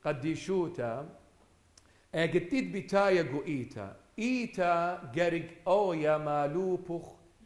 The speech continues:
داخي آوت مهمنا بمشيخة.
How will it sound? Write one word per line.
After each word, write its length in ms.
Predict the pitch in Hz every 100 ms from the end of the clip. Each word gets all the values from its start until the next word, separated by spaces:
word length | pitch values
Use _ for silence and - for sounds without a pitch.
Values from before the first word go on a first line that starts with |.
| 131
داخي 640 | 143 185 180 180 170 170 170 -
آوت 520 | 175 165 147 147 143
مهمنا 580 | 143 131 160 170 143 139
بمشيخة. 680 | 127 127 120 127 104 -